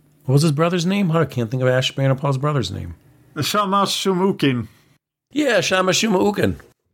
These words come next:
Speaker 1: Yeah. So, yeah, that, they got it conflated with Shamash Shumukin's when he,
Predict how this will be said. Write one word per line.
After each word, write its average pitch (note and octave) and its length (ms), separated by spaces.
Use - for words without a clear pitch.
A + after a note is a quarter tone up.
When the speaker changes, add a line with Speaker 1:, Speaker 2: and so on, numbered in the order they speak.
Speaker 1:
Yeah. A#2+ 240
So, C#3 200
yeah, D3 220
that, A#2 280
they C3+ 140
got D3+ 160
it C3 80
conflated C#3+ 500
with A2 100
Shamash C#3 460
Shumukin's C3+ 840
when B2 180
he, D3 360